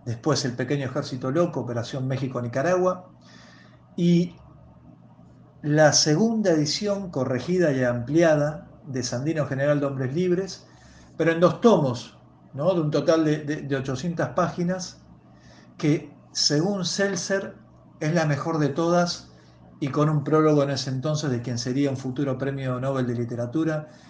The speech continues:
el guatemalteco Miguel Ángel Asturias. La mayoría de las personas ha dicho que Seltzer desempolvó la gesta de Augusto Sandino,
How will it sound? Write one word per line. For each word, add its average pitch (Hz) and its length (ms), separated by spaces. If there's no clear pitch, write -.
el 131 100
guatemalteco 123 1300
Miguel 135 400
Ángel 123 480
Asturias. - 960
La 151 680
mayoría 202 460
de 170 520
las 147 180
personas 185 840
ha 151 120
dicho 180 360
que 147 160
Seltzer 180 560
desempolvó 135 720
la 131 140
gesta 151 420
de 120 100
Augusto 127 440
Sandino, 147 640